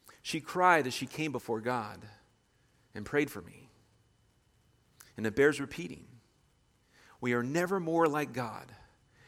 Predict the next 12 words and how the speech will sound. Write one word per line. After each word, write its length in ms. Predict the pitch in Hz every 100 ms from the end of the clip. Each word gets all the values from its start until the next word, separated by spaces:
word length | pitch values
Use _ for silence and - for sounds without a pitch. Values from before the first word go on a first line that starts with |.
| -
when 180 | - 127
we 100 | 131
move 280 | 139 165 175
towards 320 | - 160 151
people 600 | - 156 151 95 95 104 - _ - -
who 100 | 113
the 80 |
world 320 | 110 139 160 131
wants 260 | 139 139
to 140 | - -
ostracize. 920 | 120 127 - - - - - - - - - _ _ _ _ _ _ _ _ _ _ _ _ _ _ - - -
Jesus 440 | 135 196 160 139